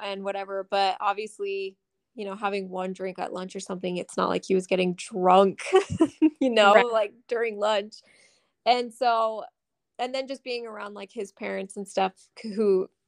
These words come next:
Speaker 1: regularly drank, I just was like, "This really isn't that bad, and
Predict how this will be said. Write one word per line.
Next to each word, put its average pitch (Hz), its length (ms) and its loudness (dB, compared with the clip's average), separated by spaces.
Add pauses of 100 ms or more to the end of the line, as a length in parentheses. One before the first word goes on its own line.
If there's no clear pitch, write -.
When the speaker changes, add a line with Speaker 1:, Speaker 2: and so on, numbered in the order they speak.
(220)
Speaker 1:
regularly 190 720 0
drank, 175 360 -8
I - 120 -6
just 190 260 -12
was 190 160 -12
like, - 340 -2 (600)
"This 226 240 2
really 208 320 6
isn't 185 180 -2
that 175 160 -6
bad, - 280 -8 (400)
and 190 360 -4